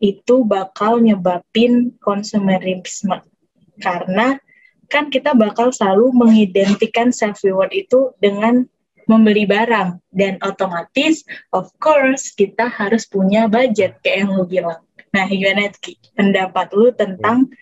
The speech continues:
Speaker 1: self reward dan
Speaker 2: Dan
Speaker 1: konsumerisme?
Speaker 2: konsumerisme. Oke, menarik sih.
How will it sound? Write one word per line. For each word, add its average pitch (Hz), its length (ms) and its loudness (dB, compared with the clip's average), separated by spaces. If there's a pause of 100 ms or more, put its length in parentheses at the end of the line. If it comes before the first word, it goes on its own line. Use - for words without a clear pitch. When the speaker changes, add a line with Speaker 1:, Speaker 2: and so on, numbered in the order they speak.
(220)
Speaker 1:
self - 380 -4
reward 196 480 2 (560)
dan 220 400 0
Speaker 2:
Dan - 0 -
Speaker 1:
konsumerisme? 202 880 0
Speaker 2:
konsumerisme. 110 720 -16 (240)
Oke, 95 160 -12 (380)
menarik 123 340 -4
sih. 104 240 -4